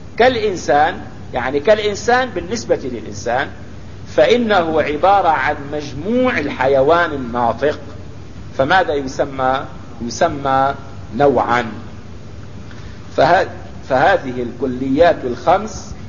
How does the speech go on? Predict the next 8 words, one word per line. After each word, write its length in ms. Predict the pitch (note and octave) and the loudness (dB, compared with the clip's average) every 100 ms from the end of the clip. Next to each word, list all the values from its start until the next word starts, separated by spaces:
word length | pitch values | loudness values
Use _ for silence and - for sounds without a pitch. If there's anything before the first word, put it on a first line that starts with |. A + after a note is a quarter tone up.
| - - D#3 | -14 -4 0
التي 560 | C#3+ E3 F3 D3 C3 | 4 4 2 0 -2
هي 280 | D3 E3+ C#3 | -2 2 2
مبادئ 720 | B2+ B2+ C3+ D#3+ F3 - F3+ | 4 2 6 6 4 -2 -4
التصورات 1000 | F#3+ - C#3+ - D#3+ C#3+ B2+ B2+ D#3 F3+ F#3 - - - - - - | -4 -2 -4 0 -2 0 0 4 6 4 0 -12 -14 -14 -16 -4 2
المشار 640 | C#3+ C#3 C#3 - F#3+ F3+ C#3 | 2 2 -4 2 4 4 2
إليها 480 | A#2 C3 E3+ D#3+ B2 | -4 0 0 0 -2
بالقوله: 800 | G#2+ A#2 - E3 E3 D#3+ D#3+ F3+ G3+ - - - D3+ | -2 -6 0 2 2 -2 -2 -4 -8 -12 -14 -8 2
"والكليات 960 | E3+ D#3+ D3 C3 B2+ B2+ C#3+ E3 E3 | 2 2 -6 -6 -4 0 4 4 4